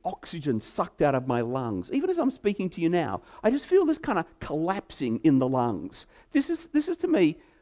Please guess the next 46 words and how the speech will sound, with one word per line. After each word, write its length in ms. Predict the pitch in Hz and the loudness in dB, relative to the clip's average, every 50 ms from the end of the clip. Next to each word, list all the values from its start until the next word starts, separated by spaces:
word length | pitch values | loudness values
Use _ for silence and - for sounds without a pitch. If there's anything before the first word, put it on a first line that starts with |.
| _ _ _ _ _ - | _ _ _ _ _ 2
one 160 | 165 190 190 | 4 6 6
of 60 | 180 | 6
the 80 | 180 175 | 4 2
scariest, 720 | - - - - - 214 247 269 247 247 226 226 226 - | 0 -6 -4 2 4 6 8 8 8 6 6 4 2 0
most 200 | - 165 156 - | -2 -2 -2 -2
horrible 420 | - - 185 190 196 175 151 156 | 0 0 2 4 4 2 0 -2
thoughts. 640 | 156 - - 165 123 87 - - - - - - - _ _ _ _ _ _ _ _ _ _ | -2 -2 0 0 0 0 -2 -4 -12 -20 -20 -20 -20 _ _ _ _ _ _ _ _ _ _
This 120 | - 214 208 | -2 -2 2
is 60 | - | 2
a 60 | 202 | 0
prophecy 560 | - - - 202 240 - 240 226 - 240 220 | 2 4 2 2 2 2 -2 -6 -6 -4 -4
in 120 | 214 202 170 | -2 0 0
Amos. 640 | 147 127 107 87 80 73 - - - - - - - _ - _ _ | 0 0 0 -2 -4 -6 -10 -16 -18 -18 -20 -20 -20 _ -20 _ _
"The 100 | - 147 | -2 -2
days 460 | 135 123 160 175 202 254 262 262 247 | 0 6 6 8 8 8 6 4 2
are 100 | 247 208 | 0 0
coming," 420 | 202 - - 190 147 127 107 107 107 | 0 -2 -4 -2 0 0 0 0 -2
declares 400 | 113 110 - 151 135 127 123 123 | -4 -6 -2 0 0 0 0 -2
the 100 | 123 120 | -8 -8
sovereign 420 | - - 120 127 131 127 123 123 | -4 -2 -2 0 0 -2 0 2
Lord, 320 | 110 101 98 98 95 - - - - - | 2 2 2 2 0 -2 -6 -14 -16 -2
"when 140 | - 127 143 | 2 4 4
I 40 | 147 | 6
will 100 | 151 147 | 6 4
send 340 | 147 - - 202 185 190 175 | 2 0 -2 -2 0 0 0
a 40 | 160 | -2
famine 540 | - - - - 220 214 196 160 131 113 113 | -2 -2 2 4 4 4 4 2 0 0 -2
through 280 | - - 151 151 147 | 0 2 2 4 4
the 80 | 135 135 | 4 2
land." 240 | 131 120 104 101 - - - - | 2 2 2 0 -2 -8 -4 2
Not 200 | 131 170 254 320 | 4 6 6 6
a 60 | 330 | 4
famine 380 | 302 - - 294 277 247 233 220 | 2 2 2 2 2 2 0 -2
of 100 | 214 - | -2 -4
food 400 | - - - 190 196 196 196 190 | -8 -4 0 2 4 6 6 4
or 120 | 190 147 | 4 4
a 60 | 123 | 2
th-, 400 | - - - - 196 165 - - - | 0 -2 0 0 2 2 0 -4 -2
thirst 240 | - 196 190 185 - - | 0 2 2 2 -2 -2
for 140 | - 165 | -2 0
water, 380 | 151 185 214 226 208 139 98 - - - - - | 2 4 4 4 4 4 0 0 -2 -8 -8 0
but 100 | - 170 | 4 6
a 60 | 139 - | 6 4
famine 500 | - - - - 185 170 190 202 196 185 | 4 -2 -2 0 2 2 2 2 2 0
of 140 | 160 151 | 0 -2
hearing 640 | - - - 202 196 170 131 104 92 92 92 107 | -4 -6 -4 0 0 2 2 2 0 -2 -2 -4